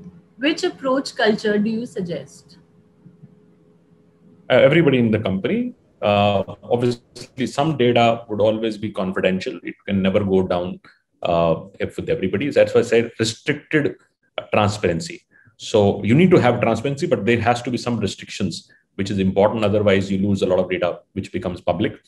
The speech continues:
Speaker 2: But unless and until you have participation from everybody to really understand that, uh, they are, uh, they're responsible for the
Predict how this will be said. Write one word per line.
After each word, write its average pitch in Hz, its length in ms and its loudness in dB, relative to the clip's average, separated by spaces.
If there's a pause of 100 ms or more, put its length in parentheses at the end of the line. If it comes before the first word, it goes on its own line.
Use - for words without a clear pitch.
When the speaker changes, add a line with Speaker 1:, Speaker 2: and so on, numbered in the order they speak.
(340)
Speaker 2:
But - 260 0
unless 151 240 2
and 160 80 4
until 147 180 -2
you 139 80 4
have 117 380 0
participation 123 640 -2
from 110 200 -2
everybody 101 540 0 (300)
to 113 100 -2
really 117 380 2
understand 110 800 0 (500)
that, 90 260 0 (100)
uh, 90 240 4
they 98 100 4
are, 98 360 2 (280)
uh, 85 240 -8 (580)
they're 95 240 2
responsible 117 540 2 (140)
for 104 100 6 (100)
the 95 60 2